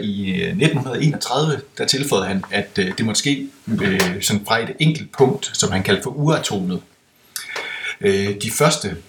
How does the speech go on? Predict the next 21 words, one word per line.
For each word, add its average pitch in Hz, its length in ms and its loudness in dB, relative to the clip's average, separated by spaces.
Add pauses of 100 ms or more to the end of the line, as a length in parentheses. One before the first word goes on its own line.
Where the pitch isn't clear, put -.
(120)
der 92 80 0
så, 104 360 2
øh, 90 100 -2
kunne 104 200 -2
registrere 95 420 2
de 101 60 -6
her 98 80 -6
baggrund-, 98 440 0
øh, 87 220 0 (120)
registrere 104 420 -2
baggrundsstråling 95 600 -2
på 101 120 -2
universets 98 440 2
begyndelse, 101 440 0 (100)
det - 80 0
var 92 140 4
Arno 139 340 -2
Penzias - 800 -2
og 98 240 -2 (360)
Robert - 280 0
Wilson. 98 460 -2